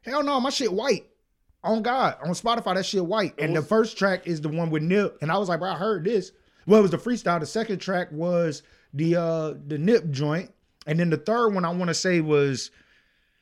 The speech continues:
Speaker 2: Yo, Spotify be giving you some bullshit, like, some mixed up shit, 'cause I don't know what the fuck you over there talking about.
Speaker 1: Bro, I'm dead ass, bro. My cover white.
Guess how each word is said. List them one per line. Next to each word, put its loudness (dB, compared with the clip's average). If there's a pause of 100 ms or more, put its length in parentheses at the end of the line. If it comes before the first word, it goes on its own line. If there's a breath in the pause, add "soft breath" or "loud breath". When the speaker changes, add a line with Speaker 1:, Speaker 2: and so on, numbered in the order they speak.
(200 soft breath)
Speaker 2:
Yo, -12
Spotify -4
be -10
giving -12
you -14
some -20
bullshit, -8 (280 soft breath)
like, -4
some -14
mixed -8
up -6
shit, -14
'cause -14
I -6
don't -6
know -12
what -8
the -20
fuck -20
you -12
over -16
there -12
talking -20
about. -20 (280)
Speaker 1:
Bro, -2
I'm 0
dead 4
ass, 4
bro. -2
My -2
cover -4
white. -4